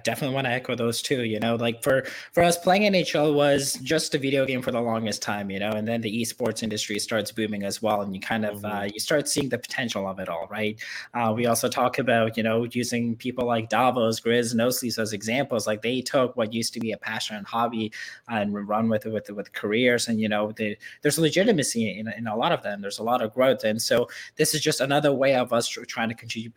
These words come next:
Speaker 1: contribute to the N H L gaming space as well, uh, in particular with the sense of integration with the, with the real N H L product. So, yeah, definitely wanted to echo your, echo your words there, Raheel.
Speaker 2: Awesome. Looking forward to it, Safir.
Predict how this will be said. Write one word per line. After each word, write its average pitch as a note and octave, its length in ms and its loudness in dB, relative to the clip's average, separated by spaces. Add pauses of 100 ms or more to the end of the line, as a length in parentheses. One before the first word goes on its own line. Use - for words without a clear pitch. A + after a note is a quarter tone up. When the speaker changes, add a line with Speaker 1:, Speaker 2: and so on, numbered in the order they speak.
Speaker 1:
contribute A2 480 -6
to G#2+ 100 -10
the G2+ 160 -6
N G2 140 -6
H G2 160 -8
L G2 80 -8
gaming G2 320 -12
space - 280 -10
as G2+ 160 -12
well, A#2+ 280 0 (260)
uh, A2 240 -2
in G#2+ 140 -2
particular A#2 160 -12 (340)
with A#2+ 140 -6
the A2+ 80 -8
sense A2 300 -4
of G#2 100 -12
integration G2+ 580 -8
with F#2+ 140 -12
the, F#2+ 140 -14
with F#2 140 -12
the F#2+ 120 -14
real F2+ 300 -6
N F2 80 -10
H F2+ 180 -12
L E2+ 80 -8
product. F2+ 460 -10
So, F#2 240 -8 (420)
yeah, G2+ 160 -2
definitely A#2 380 0
wanted G#2+ 260 0
to G2 100 -4
echo F#2 220 -4
your, F2 140 -4 (320)
echo G#2+ 180 -8
your F#2+ 140 -4
words F#2 240 -6
there, F#2+ 120 -6
Raheel. F2+ 300 -10 (460)
Speaker 2:
Awesome. G2 320 0
Looking G2 200 -4
forward F#2 280 -4
to F#2 120 -10
it, F2 40 -10
Safir. F2+ 380 -12